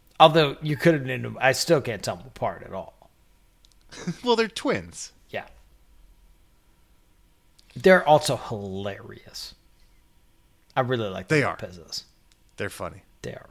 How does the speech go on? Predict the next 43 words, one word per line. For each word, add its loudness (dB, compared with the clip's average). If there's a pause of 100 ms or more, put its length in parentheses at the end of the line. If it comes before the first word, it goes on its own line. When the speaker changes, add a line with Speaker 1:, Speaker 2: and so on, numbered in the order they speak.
(140)
Speaker 1:
very -8
funny. -16
Speaker 2:
They 2
Speaker 1:
in -4
Speaker 2:
love 4
Speaker 1:
spite 8
of -4
the -2
fact 0
Speaker 2:
Disney. -4
Speaker 1:
that -8
one -4
of -12
them -8
plays -8
for -18
the -16
Bucks. -18 (2000)
Speaker 2:
Yeah, 6
well, 4
look, 0
th-, 4
th-, 0
you 2
know 4
what's 2
nice? 4
Like, 4
all 6
of 2
my, 8
like, 4
sports 0
hate 0
is -4
kinda 2
gone 4
away 2
Speaker 1:
I -6
know, -4
right? -2
Speaker 2:
outside 6
of, 0